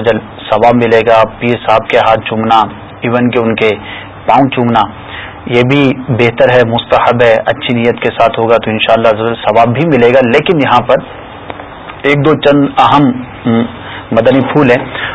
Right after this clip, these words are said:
اس کو پیش نظر رکھنا ضروری ہے۔ جیسے ہم نے کسی سے ملاقات کی، مصافحہ کیا، پرتپاک انداز پر ملیں،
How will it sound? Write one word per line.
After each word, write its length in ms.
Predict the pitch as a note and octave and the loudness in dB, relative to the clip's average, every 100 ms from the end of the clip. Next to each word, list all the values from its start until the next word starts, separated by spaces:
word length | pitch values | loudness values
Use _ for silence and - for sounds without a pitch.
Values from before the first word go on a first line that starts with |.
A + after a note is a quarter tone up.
| - | -6
اس 140 | - - | -6 -2
کو 140 | C#3+ | -2
پیش 260 | B2+ A#2+ C3+ | 0 0 2
نظر 100 | B2+ | 4
رکھنا 280 | B2 A2+ B2+ A#2 | 4 2 0 2
ضروری 280 | A2+ B2 B2+ | 2 2 2
ہے۔ 160 | A2+ - - - - - - | 0 -2 -8 -14 -12 -12 -8
جیسے 160 | C3 C#3+ | -4 0
ہم 40 | C#3+ | 2
نے 80 | |
کسی 260 | C#3+ C3 C#3 | 0 -2 -2
سے 140 | C#3+ | 2
ملاقات 560 | B2 A#2 A2 A2+ A2 A2 - | 4 4 2 2 -2 -2 -10
کی، 100 | G2 - - - - B2+ | -10 -14 -20 -20 -12 -6
مصافحہ 540 | A#2 - A#2 B2 B2 | -4 0 0 2 2
کیا، 320 | A#2 A#2+ A2 G#2 - - | 2 2 2 2 -4 -6
پرتپاک 580 | B2 - - - A#2+ B2+ | -4 -2 -2 0 2 2
انداز 220 | A#2 A2+ | 2 2
پر 220 | A2+ A#2 A2 | 2 0 0
ملیں، 380 | A2 A2 G#2+ | 0 0 0